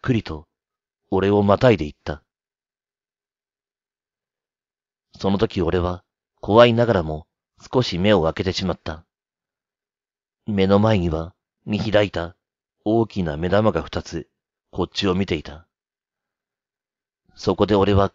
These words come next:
気を失ってしまった。夜になって目が覚めた時、部屋の窓は開きっぱなしになっていた。気絶する直前に見てしまった。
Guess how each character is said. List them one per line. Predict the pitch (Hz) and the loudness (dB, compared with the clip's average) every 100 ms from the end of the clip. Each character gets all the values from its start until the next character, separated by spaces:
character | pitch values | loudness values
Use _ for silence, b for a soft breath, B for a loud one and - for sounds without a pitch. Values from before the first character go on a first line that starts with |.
| - | -6
気 | - | 0
を | 101 | 2
失 | 98 92 92 | 2 2 -2
っ | 90 | 0
て | 95 | -4
し | 92 | -4
ま | 82 | -6
っ | |
た。 | - 78 80 _ _ _ _ _ _ _ _ _ _ _ _ _ - | -10 -14 -14 _ _ _ _ _ _ _ _ _ _ _ _ _ -6
夜 | 104 113 | -2 0
に | 95 | 0
な | 87 90 | -2 -4
っ | |
て | - 80 87 _ - | -4 -8 -10 _ -8
目 | 87 104 | -2 0
が | 87 | 0
覚 | 104 | -2
め | 104 | -4
た | 90 | -6
時、 | 87 - 78 _ _ _ _ _ _ _ _ _ _ _ | -8 -12 -18 _ _ _ _ _ _ _ _ _ _ _
部 | 107 | 0
屋 | 92 | 0
の | 98 98 | 2 0
窓 | 101 87 | 0 -2
は | 76 78 _ - | -6 -10 _ -8
開 | 87 | -8
き | 101 | -8
っ | 92 | -6
ぱ | 95 | -4
な | 92 | -2
し | - | -4
に | 98 | -4
な | 90 | -4
っ | |
て | - | -6
い | 78 | -12
た。 | - 76 _ _ _ _ _ _ _ _ _ _ _ _ _ _ _ _ _ _ _ _ _ _ _ | -12 -20 _ _ _ _ _ _ _ _ _ _ _ _ _ _ _ _ _ _ _ _ _ _ _
気 | - 98 | -8 -4
絶 | 92 101 - | -2 -2 -2
す | 110 | -2
る | 101 | -2
直 | 104 98 | -4 -4
前 | 98 | -4
に | 101 101 | -2 -2
見 | 107 | 0
て | 113 | -2
し | - | -2
ま | 78 | -10
っ | |
た。 | - 80 82 | -10 -12 -12